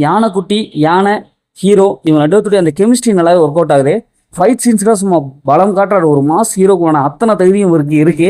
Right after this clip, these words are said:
யோகி பாபு அவங்களுடைய காமெடி ஓரளவுக்கு கிளிக்கா இருக்கு. நாசர் அப்பாவும் நடிச்சிருப்பாங்க. அவங்களுடைய ஆக்டிங் நல்லா இருக்கு. அப்புறம் அரசியல்வாதி கே எஸ் ரவிக்குமார் இப்படி படத்துல நடிச்ச எல்லாமே வந்து சூப்பரான ஒரு பர்ஃபார்மன்ஸ் கொடுத்துருக்காங்க. படத்துடைய பி ஜி மியூசிக் நல்லா இருக்கு. கேட்கறதுக்கு ரொம்ப சூப்பராக இருக்கு. படத்துடைய சினிமாட்டோகிராஃபி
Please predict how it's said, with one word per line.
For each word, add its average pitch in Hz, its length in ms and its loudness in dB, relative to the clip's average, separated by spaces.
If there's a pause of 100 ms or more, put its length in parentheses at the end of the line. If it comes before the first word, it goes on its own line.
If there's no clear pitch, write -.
யோகி 247 340 4
பாபு 226 240 0
அவங்களுடைய 196 420 0
காமெடி 202 280 0
ஓரளவுக்கு 180 320 0
கிளிக்கா 170 240 0
இருக்கு. 170 240 0 (380)
நாசர் 220 400 0
அப்பாவும் 185 280 0
நடிச்சிருப்பாங்க. 165 520 0
அவங்களுடைய 202 380 2
ஆக்டிங் 175 220 -2
நல்லா 165 180 2
இருக்கு. 156 200 0 (320)
அப்புறம் 156 280 -2
அரசியல்வாதி 202 400 0
கே 180 120 0
எஸ் 190 180 0
ரவிக்குமார் 170 400 0
இப்படி 143 180 0 (420)
படத்துல 254 260 -2
நடிச்ச 240 260 0
எல்லாமே 208 220 0
வந்து 196 160 -4
சூப்பரான 175 360 0
ஒரு 151 120 -4
பர்ஃபார்மன்ஸ் 156 380 -2
கொடுத்துருக்காங்க. 139 480 0 (440)
படத்துடைய 247 380 0
பி 226 80 2
ஜி 233 80 2
மியூசிக் 190 360 0
நல்லா 170 200 2
இருக்கு. 170 180 0 (300)
கேட்கறதுக்கு 185 380 0
ரொம்ப 160 180 -2
சூப்பராக 165 340 0
இருக்கு. 147 180 -2 (340)
படத்துடைய 254 340 0
சினிமாட்டோகிராஃபி 214 580 2